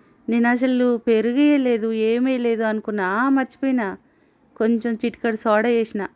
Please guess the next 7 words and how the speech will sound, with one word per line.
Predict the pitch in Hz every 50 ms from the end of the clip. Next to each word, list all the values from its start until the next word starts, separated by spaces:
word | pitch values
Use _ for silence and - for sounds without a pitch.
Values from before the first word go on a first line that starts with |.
| _ _ -
ఇంకా | 202 208 202 - 208 196 190 185 185 180 180 180 175 175 _ _ _ _ _ _ _ _ _ _ _ _ _ _ _ _ _ _ _ _ _ _ _ _ - -
ఆయిల్లో | 202 208 214 226 233 240 240 240 233 226
ఇంకా | 220 220 220 196 - 208 202 196 185 185 180 175 175 175 180 - - - -
డీప్ | 190 202 220 220 208
ఫ్రై | - 240 233 226
చేద్దాం | 214 220 214 190 208 208 208
అన్నప్పుడు | 208 202 202 202 - - 226 240 277 330 359